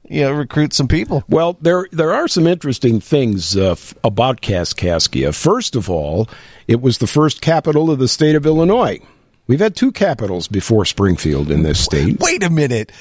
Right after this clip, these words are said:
Speaker 1: So maybe that Visitor Tourism Bureau was really, really effective way back
Speaker 2: Oh,
Speaker 1: in the
Speaker 2: I'm
Speaker 1: day.
Speaker 2: not done yet. I'm not done yet. There's more. Uh, it was the first capital of the state of Illinois just for a few years. Then it was moved to Vandalia, Illinois,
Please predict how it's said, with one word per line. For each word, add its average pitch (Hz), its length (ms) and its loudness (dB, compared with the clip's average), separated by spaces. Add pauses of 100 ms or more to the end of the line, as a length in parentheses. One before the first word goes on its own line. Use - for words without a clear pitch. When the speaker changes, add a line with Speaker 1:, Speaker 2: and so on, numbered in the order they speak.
(260)
Speaker 1:
So 208 220 2
maybe 202 320 0
that 151 200 0
Visitor 147 320 -2
Tourism 147 440 2
Bureau 143 240 2
was 117 200 0
really, 135 520 0 (100)
really 143 320 2
effective 107 540 -2
way 117 140 2
back - 240 -6
Speaker 2:
Oh, 156 120 4
Speaker 1:
in - 60 0
the 139 60 4
Speaker 2:
I'm 220 120 0
Speaker 1:
day. 254 60 0
Speaker 2:
not 240 140 -2
done 208 240 0
yet. 107 260 -6 (320)
I'm 185 180 2
not 294 220 0
done 165 240 2
yet. 107 220 -2
There's 135 260 2
more. 135 400 2 (360)
Uh, 107 360 4 (100)
it 117 140 2
was 120 200 2
the 110 80 0
first 160 440 0
capital 165 520 0
of 123 60 0
the 95 100 -4
state 120 280 2
of 151 100 0
Illinois 143 460 2
just 117 240 0
for 175 160 2
a 131 60 0
few 165 260 0
years. 101 440 2
Then 120 160 2
it 139 100 0
was 120 180 0
moved 131 380 2
to 110 60 0
Vandalia, 113 1000 0
Illinois, 82 680 0